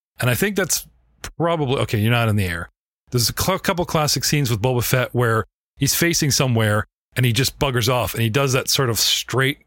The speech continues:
backward and upward sixty to forty-five degree arc. Just bye-bye. Very cool, though, cinematically, and you get to use the withdrawal rules. Now, there are some homebrew talents here on the wiki, which I will not mention, because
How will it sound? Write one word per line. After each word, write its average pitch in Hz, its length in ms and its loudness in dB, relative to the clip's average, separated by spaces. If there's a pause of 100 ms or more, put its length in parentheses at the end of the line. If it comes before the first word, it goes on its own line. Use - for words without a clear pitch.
(160)
backward 117 680 -2
and 104 160 -2
upward 120 500 -2
sixty - 380 -2
to 110 80 -4
forty-five 120 440 -4
degree 113 260 -2
arc. 117 340 -4 (560)
Just 104 220 -4
bye-bye. 269 520 0 (960)
Very 170 260 0
cool, 165 260 0
though, 95 160 0
cinematically, 131 760 0
and 107 280 0
you 101 80 0
get 101 120 -2
to 101 100 -2
use 98 180 -2
the 101 80 -2
withdrawal 113 560 0 (500)
rules. 113 560 -2 (600)
Now, 131 140 0
there 147 160 0
are 180 180 0
some 175 240 0
homebrew 156 420 0
talents 160 480 -2
here 135 160 0
on 131 60 0
the 123 80 2
wiki, 147 240 0
which 120 180 0
I 117 100 4
will 110 160 0
not 113 280 0 (220)
mention, 120 500 0
because 113 400 -2